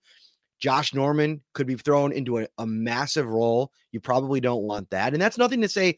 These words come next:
against Josh Norman. I bet you he came out and he was electric the other day on special teams.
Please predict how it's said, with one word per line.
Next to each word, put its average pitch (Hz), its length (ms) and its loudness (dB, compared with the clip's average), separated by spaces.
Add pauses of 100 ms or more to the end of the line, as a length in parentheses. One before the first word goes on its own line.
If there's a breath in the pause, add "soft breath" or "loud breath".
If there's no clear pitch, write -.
(200 loud breath)
against 147 300 0
Josh 135 240 0
Norman. 160 220 0
I 165 80 2
bet 226 200 2
you 170 140 6 (300 soft breath)
he 202 100 -4
came 214 260 6
out 156 200 6
and 143 80 2
he 156 80 4
was 151 180 4
electric 139 420 0
the 127 60 0
other 110 140 0
day 107 120 -2
on 101 100 -4
special 113 300 -4
teams. 175 440 -4